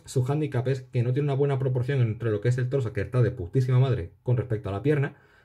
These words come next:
¿vale? Él lo sabe, pero se niega a trabajarlo. Es muy tozudo, es muy cabezón. ¿Qué se le va a hacer? Así que quizá, al no mostrarlo, igual es que se está enfocando en, en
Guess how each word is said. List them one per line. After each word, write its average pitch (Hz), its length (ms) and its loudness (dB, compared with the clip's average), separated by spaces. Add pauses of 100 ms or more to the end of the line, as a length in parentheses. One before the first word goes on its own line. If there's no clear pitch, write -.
¿vale? 123 320 2
Él 165 160 6
lo 113 120 6
sabe, 151 260 0
pero 143 260 0
se 123 140 -2
niega 123 360 2
a 90 40 -6
trabajarlo. 90 500 -8
Es 92 120 -6
muy 92 220 -6
tozudo, 127 300 -2
es 117 80 0
muy 80 220 -6
cabezón. 78 360 -12 (100)
¿Qué - 100 -12
se 85 120 -12
le 78 60 -10
va 80 80 -14
a - 40 -16
hacer? - 140 -18 (460)
Así 117 280 0
que 110 720 4
quizá, - 460 -4 (100)
al 98 300 -8
no 117 100 2
mostrarlo, 131 520 0
igual 110 260 0
es 127 80 4
que 123 120 0
se 120 140 2
está 101 180 -4
enfocando 127 580 0
en, 107 380 -4
en 87 340 -8